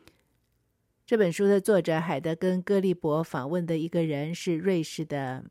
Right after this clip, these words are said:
马博士，这个人是个外科医生，几年来他就一直试着寻找糖尿病的治疗方法，找不着。是什么让他继续找呢？他说，“我从不认为我所做的是个失败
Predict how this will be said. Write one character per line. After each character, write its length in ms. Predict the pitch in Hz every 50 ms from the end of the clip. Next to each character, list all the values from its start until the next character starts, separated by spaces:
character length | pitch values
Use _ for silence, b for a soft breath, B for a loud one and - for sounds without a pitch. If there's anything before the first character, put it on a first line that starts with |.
| _ _
马 280 | _ 147 147 131 - - - _
博 160 | _ - 180
士， 260 | 180 - - 220 - b b b b b b b b b
这 120 | - 339
个 100 | 311 247
人 120 | 196 170 170
是 160 | 185 - 220
个 100 | 185 190
外 160 | 208 226 190
科 160 | 170 - 202
医 160 | 190 185 208
生， 320 | 214 196 - 226 220 226 269 _ _ _ _ _ _ _ _ _ _ _ _ _ _ _ _
几 180 | - - 226
年 140 | 233 269 294
来 300 | 294 262 240 226 233 240
他 180 | 240 269 254 247
就 140 | 233 247 226 - -
一 360 | - 294 302 311 302 285 262
直 160 | 214 208 202
试 300 | 196 - - - 226 202
着 180 | 185 - 180 165
寻 340 | 165 - - 170 170 180 196
找 280 | - 190 147 131 123
糖 360 | - _ - - 151 143 156 175
尿 220 | 214 254 262 208
病 240 | 180 - 226 202 185
的 120 | 165 165 156
治 160 | - - 165
疗 180 | 151 135 139
方 240 | 151 - 214 220 226
法， 200 | 208 - 123 - _ _ _ _ _ _ _ _ _ _ _
找 160 | - - -
不 120 | - - 165
着。 340 | - 139 120 151 196 269 _ _ _ b b b b b b b b b b
是 220 | b - - 359 339
什 260 | - - 180 160 170
么 80 | 208
让 180 | 226 254 240 214
他 160 | 208 233 226
继 220 | 220 - - 247 214
续 160 | - - 208
找 300 | 185 - 175 143 127 -
呢？ 160 | - 165 185
他 160 | 190 208 202
说 300 | 196 - 208 208 208 214 b b b b b b b b b _
，“我 160 | - 147 143
从 420 | - - - - 151 147 147 180 202
不 140 | - 254 254
认 260 | 247 262 240 208 185
为 280 | 175 165 170 175 180
我 220 | 190 160 156 156 175
所 200 | - - 156 -
做 220 | - - 196 180 160
的 120 | 147 139
是 200 | 139 - - 160
个 100 | 156 160
失 260 | 147 - - - 190
败 300 | 190 - 196 170 - -